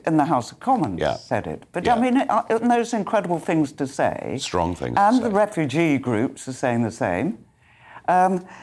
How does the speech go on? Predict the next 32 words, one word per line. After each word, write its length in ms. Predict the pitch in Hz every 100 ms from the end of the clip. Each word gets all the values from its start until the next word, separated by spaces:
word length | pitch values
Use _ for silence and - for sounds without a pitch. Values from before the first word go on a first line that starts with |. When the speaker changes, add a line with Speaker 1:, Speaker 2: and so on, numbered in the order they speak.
| - -
Speaker 1:
and 180 | 214 202
the 180 | 226 285
only 200 | 370 302
thing 240 | 185 160
I 100 | 160
can 160 | 160 147
say 220 | 214 180
about 480 | 131 123 123 - 139
Linton 340 | 151 117 127
on 160 | 123 117
Ouse 400 | 107 110 135 - _ - -
is 160 | 170
that 180 | 165 202
they 120 | 208
are 140 | 220 254
gonna 180 | 196 185
have 160 | 175
bobbies 340 | 190 165 170 175
on 140 | 156
the 80 | 151
beat. 420 | 143 104 - - _ _ _ _ -
Well, 380 | 233 220 - - _ _ -
that's 260 | 233 - 240
more 200 | 247 240
than 180 | 202
anyone 320 | 196 185 170 185
else 280 | 285 277
has 220 | 143 101 110
in 120 | 92
Britain. 240 | 87 -
Speaker 2:
<laughs> 340 | - 151 - 156 - - - - - - - - - -
So 320 | - 190 180